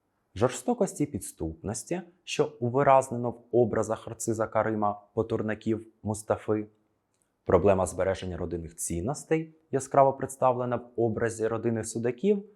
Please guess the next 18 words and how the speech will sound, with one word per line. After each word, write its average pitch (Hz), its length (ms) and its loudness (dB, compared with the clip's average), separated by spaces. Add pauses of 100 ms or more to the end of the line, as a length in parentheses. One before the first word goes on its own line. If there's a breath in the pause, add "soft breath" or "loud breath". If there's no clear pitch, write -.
(360)
а 92 120 4
нажива 92 680 2
шляхом 98 560 0
пограбувань 92 760 -2
інших 92 300 -10
земель 90 440 -4 (280 loud breath)
розкривається 107 1000 -4 (160)
на 82 160 -4
прикладі 92 580 -2
постатей - 680 -4
татар 85 440 -10
та 87 80 -12
купців. 85 600 -8 (880)
Проблему 185 440 4
зради 127 380 4
віри 127 260 0
й 107 40 -2
країни 120 640 -4